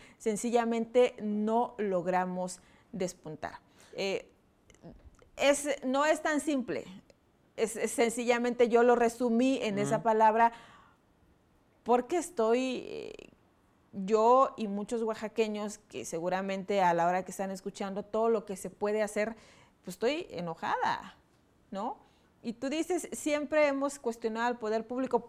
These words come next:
Speaker 1: por esto. <laughs> Justamente por esto cuestionamos al poder público, porque habiendo tantos recursos, porque habiendo tantas posibilidades,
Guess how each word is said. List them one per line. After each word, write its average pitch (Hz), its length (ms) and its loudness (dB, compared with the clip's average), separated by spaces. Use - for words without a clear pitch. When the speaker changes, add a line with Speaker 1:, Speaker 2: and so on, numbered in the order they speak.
Speaker 1:
por 185 220 0
esto. - 800 2
<laughs> - 680 -20
Justamente 285 880 2
por 214 240 2
esto 208 300 0
cuestionamos 185 580 -6
al 180 140 -4
poder 180 180 -4
público, 180 420 -6
porque 226 220 -4
habiendo 269 380 0
tantos 240 380 -4
recursos, - 440 -14
porque 220 220 -2
habiendo 277 340 2
tantas 254 460 -2
posibilidades, 170 760 -4